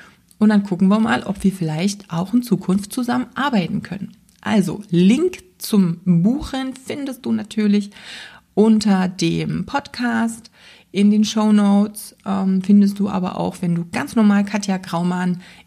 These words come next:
im Internet eingibst, auf meiner Website, da ist Termin buchen ganz, ganz groß, ja, aufgestellt. Also von daher, du wirst es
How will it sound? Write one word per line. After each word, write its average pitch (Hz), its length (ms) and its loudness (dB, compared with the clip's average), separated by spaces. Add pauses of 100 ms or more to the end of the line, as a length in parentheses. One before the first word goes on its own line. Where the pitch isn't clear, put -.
im 180 200 4
Internet 175 540 2
eingibst, 160 680 -4
auf 208 400 0
meiner 175 520 0
Website, 175 680 -2
da 165 140 -4
ist - 200 -12
Termin 170 420 2
buchen 160 360 0 (380)
ganz, 185 340 2
ganz 165 360 -4
groß, 165 580 -2 (680)
ja, 156 140 -6 (200)
aufgestellt. 190 680 2
Also 165 200 -2
von 156 160 -2
daher, 160 440 -4 (120)
du 156 300 -4
wirst 247 280 -2
es 202 280 -6